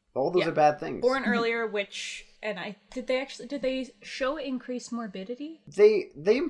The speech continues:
Speaker 1: they mentioned it, but, uh, with a sample size that small, it's tough. You only have sixty people out of,
Speaker 3: Yeah.
Speaker 1: like, fifty-six hundred, so
Speaker 2: To, to, also to clarify, um,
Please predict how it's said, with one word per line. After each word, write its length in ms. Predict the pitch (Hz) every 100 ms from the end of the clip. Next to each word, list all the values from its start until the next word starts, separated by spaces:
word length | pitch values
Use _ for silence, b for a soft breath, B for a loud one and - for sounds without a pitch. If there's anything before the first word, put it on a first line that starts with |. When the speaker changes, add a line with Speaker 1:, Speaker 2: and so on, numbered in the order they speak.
| - -
Speaker 1:
they 100 | 180
mentioned 440 | 196 320 - 151 110
it, 280 | 101 - -
but, 340 | 117 117 - -
uh, 300 | 110 - 156
with 120 | 175
a 60 | 185
sample 260 | 247 247
size 220 | 285 202 147
that 160 | 131
small, 260 | - 113 95
it's 100 | -
tough. 280 | - 78 -
You 80 | 131
only 100 | 208
have 100 | 226
sixty 320 | - 160 127
people 520 | 110 107 98 78 73 -
out 120 | 104
of, 60 | 82
Speaker 3:
Yeah. 40 |
Speaker 1:
like, 140 | 90 -
fifty-six 600 | - 107 92 - 92 -
hundred, 380 | 82 67 73
so 440 | - 90 80 78 65
Speaker 2:
To, 120 | -
to, 420 | 269 - 302 247 220 _ -
also 260 | 262 262 247
to 160 | 269
clarify, 540 | 247 240 226 226 202 190 202 - _ -
um, 220 | 196 185